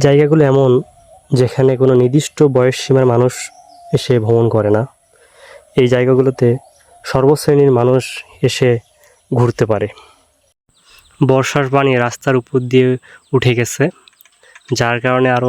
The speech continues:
অসম্ভব সুন্দর লাগতেছে। মানুষজন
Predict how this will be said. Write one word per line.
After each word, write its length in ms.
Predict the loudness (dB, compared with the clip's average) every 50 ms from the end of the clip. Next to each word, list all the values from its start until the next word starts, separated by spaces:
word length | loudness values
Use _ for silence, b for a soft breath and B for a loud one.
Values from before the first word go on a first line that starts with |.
| 0 0
অসম্ভব 380 | -2 -2 -2 -2 0 0 -2 -2 -4 -4
সুন্দর 240 | -2 0 0 2 0 0 0
লাগতেছে। 440 | -2 -4 -6 -8 -8 -6 -4 -4 -4 -4 -6 _ _ _ B B B B B B B B B B _ -2 -2
মানুষজন 500 | -2 -2 -4 -6 -4 -2 0 0 2